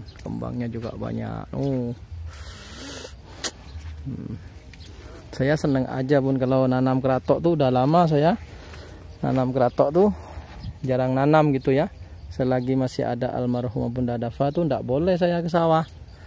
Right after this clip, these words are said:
Nggak boleh gitu. Karena dia yang cari uang gitu, Bun. Saya ndak boleh kerja.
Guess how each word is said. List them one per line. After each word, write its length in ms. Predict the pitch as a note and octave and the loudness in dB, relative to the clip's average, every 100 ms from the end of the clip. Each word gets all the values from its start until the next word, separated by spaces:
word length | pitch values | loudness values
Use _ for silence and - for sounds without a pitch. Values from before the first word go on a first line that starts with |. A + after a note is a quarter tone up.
| - - - - | -18 -18 -18 -8
Nggak 140 | - C#3+ | -4 4
boleh 300 | F3 G#3+ A3+ D3+ - - | 8 10 8 6 -4 -10
gitu. 960 | G#2 A2 G#2+ A2+ - - B2+ A#2+ A#2 A#2+ - - - - - - - - - | -6 -4 -4 -6 -4 2 4 4 0 -4 -8 -14 -14 -12 -14 -14 -18 -16 -4
Karena 320 | A2+ A2+ C#3 | -2 0 0
dia 240 | C3+ C3 | 2 2
yang 200 | C3+ C3+ | 2 2
cari 240 | B2+ B2+ C3 | 2 0 2
uang 640 | C#3+ F3 E3 D#3+ D#3+ E3 - - - - | 4 6 6 6 2 -2 -6 -16 -18 -14
gitu, 220 | - - A2 | -12 -6 -4
Bun. 240 | G#2+ G#2+ | -4 -6
Saya 240 | A2+ B2 C3+ | -6 -2 -2
ndak 160 | A2+ | -2
boleh 160 | A2+ G#2+ | -4 -4
kerja. 640 | A#2 A2 B2 A#2+ A2+ A2+ | -4 -2 0 0 0 -6